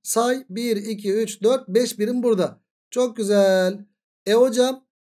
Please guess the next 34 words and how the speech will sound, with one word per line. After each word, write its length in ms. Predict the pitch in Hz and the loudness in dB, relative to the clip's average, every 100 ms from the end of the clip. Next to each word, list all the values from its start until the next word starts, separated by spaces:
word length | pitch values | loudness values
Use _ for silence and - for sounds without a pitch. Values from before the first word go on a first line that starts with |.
| _ _ _ | _ _ _
B 120 | 165 247 | 2 2
H 320 | 262 254 247 | 2 0 -2
isteniliyor 500 | 196 220 233 277 254 | -2 0 0 0 -2
bizden. 520 | 247 214 208 139 - _ 147 | -2 0 0 -2 -12 _ -6
Bir 280 | 196 254 | -4 -2
dik 140 | 254 - | -4 -8
üçgende 500 | 214 240 214 196 180 | -4 0 0 0 -2
bütün 220 | 208 262 | -4 -4
kenarlar 540 | 247 233 233 254 254 | -2 0 0 0 -2
belliyken 600 | 226 226 240 254 220 147 131 | -2 -2 -2 0 0 0 -4
sadece 380 | 220 254 240 | -4 -2 -2
yükseklik 360 | 240 - 247 214 | -4 -6 -10 -12
isteniliyorsa 680 | - 226 226 247 214 156 - | -6 -4 -2 -4 -4 -8 -6
alandan 540 | 170 202 214 220 254 240 | -4 -2 -2 -2 -4 -2
gidin 280 | 226 202 | -4 -4
diye 180 | 214 269 | -4 -6
söylemiştik. 640 | 208 208 202 190 - 131 _ _ _ _ _ _ 208 | -4 0 2 0 -2 -12 _ _ _ _ _ _ 2
E 360 | 214 214 262 - _ | 4 4 0 -6 _
alandan 480 | 170 214 247 262 269 | 0 0 0 -2 -2
nasıl 200 | 262 220 | -2 -4
gideceğiz 360 | 196 190 190 175 | -6 -2 -2 0
arkadaşlar? 680 | 165 165 160 160 233 254 _ _ _ _ - | -2 -2 -6 -6 -8 -10 _ _ _ _ -4
Öncelikle 640 | 190 220 247 254 233 247 202 | -2 0 -4 -2 0 0 0
bu 340 | 165 160 262 | -8 -6 -6
üçgenin 380 | 247 - 226 220 | -6 -2 -2 0
alanını 360 | 208 208 214 | -2 -2 -2
bulmak 260 | 220 220 220 | -2 -2 -4
için 240 | - 247 - | -6 -8 -10
şu 240 | - 214 | -16 -6
kenar 340 | 233 233 254 | -4 -2 0
da 120 | 262 247 | 0 2
lazım 280 | 202 180 | 2 0
olacak 320 | 175 151 165 165 | 0 -2 -4 -4
bana. 360 | 165 220 - | -4 -4 -8